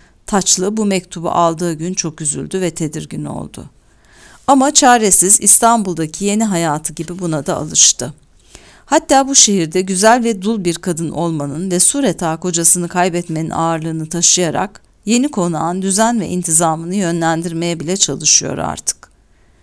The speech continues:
Konağın bahçesinde bağlı bir atımız, arabamız ve konak müştemilatında oturan bir uşağımız var. Sultanın hazine-i hassadan tahsis ettirdiği iki bin altın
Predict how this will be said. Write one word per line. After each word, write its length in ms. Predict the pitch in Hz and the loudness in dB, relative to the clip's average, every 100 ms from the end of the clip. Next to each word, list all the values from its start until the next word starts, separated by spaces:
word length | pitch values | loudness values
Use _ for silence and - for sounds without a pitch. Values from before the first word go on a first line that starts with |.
| _ _ _ _ _ _ | _ _ _ _ _ _
Konağın 460 | 214 220 226 240 | 2 6 6 6
bahçesinde 720 | 196 170 - 160 - 170 214 170 | 4 2 0 2 2 2 0 4
bağlı 280 | 170 160 | 2 2
bir 120 | 160 - | -2 -4
atımız, 600 | - - 156 226 - - | -2 -2 -2 0 2 2
arabamız 640 | 196 185 165 156 190 208 | 2 2 0 -4 0 0
ve 120 | 190 | 0
konak 360 | 196 202 214 226 | 0 0 0 -2
müştemilatında 880 | 165 - 175 160 165 151 170 170 160 | -2 -2 -2 -2 -2 -2 -6 -6 -6
oturan 440 | 170 170 160 226 | -6 -2 -2 -2
bir 120 | 233 208 | -4 -2
uşağımız 640 | 208 202 180 165 156 - | 0 2 2 2 0 0
var. 380 | - 143 - - _ _ _ _ _ | -2 -6 -12 -14 _ _ _ _ _
Sultanın 580 | - 220 185 196 190 214 | -2 -2 0 -2 0 -2
hazine-i 540 | 185 180 170 175 175 | 2 2 2 2 0
hassadan 680 | 165 156 - 170 - 185 196 | 0 2 2 2 2 2 0
tahsis 480 | 180 160 - 170 156 | -2 0 2 2 0
ettirdiği 560 | 147 - 160 147 175 | -2 -8 -8 -6 -6
iki 280 | - - 190 | -6 -4 -4
bin 120 | 165 | -4
altın 520 | 151 160 151 196 220 | -4 -4 -4 -4 -4